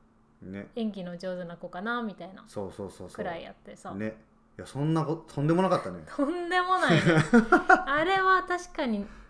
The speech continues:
Speaker 2: なんかもう、
Speaker 1: うん。
Speaker 2: 五、五週目くらいの人生を
Speaker 1: うん。
Speaker 2: やってるって言われるね。
Speaker 1: そうだ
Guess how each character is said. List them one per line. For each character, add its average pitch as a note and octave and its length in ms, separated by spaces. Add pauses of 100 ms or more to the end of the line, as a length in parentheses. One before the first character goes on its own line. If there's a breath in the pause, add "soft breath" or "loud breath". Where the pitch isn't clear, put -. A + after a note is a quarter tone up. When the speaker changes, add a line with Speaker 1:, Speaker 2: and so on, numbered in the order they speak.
Speaker 2:
な A3+ 120
ん G#3+ 80
か A3 140
も G3+ 400
う、 G3+ 40
Speaker 1:
う G3+ 40
ん。 G3+ 40
Speaker 2:
五、 A3 140 (160)
五 A3 120
週 B3+ 260
目 C#4 160
く D4 140
ら B3+ 120
い A3+ 40
の G3 140
人 G#3+ 240
生 F#3+ 240
を F3+ 340
Speaker 1:
う G#3+ 60
ん。 G2+ 220 (200)
Speaker 2:
や G#3+ 120
っ - 20
て G#3 180
る G3+ 80
っ G3+ 40
て F#3+ 140
言 F#3 120
わ F#3+ 120
れ F#3 140
る F#3 140
ね。 F#3+ 240 (120)
Speaker 1:
そ G#3+ 160
う - 40
だ F#3+ 80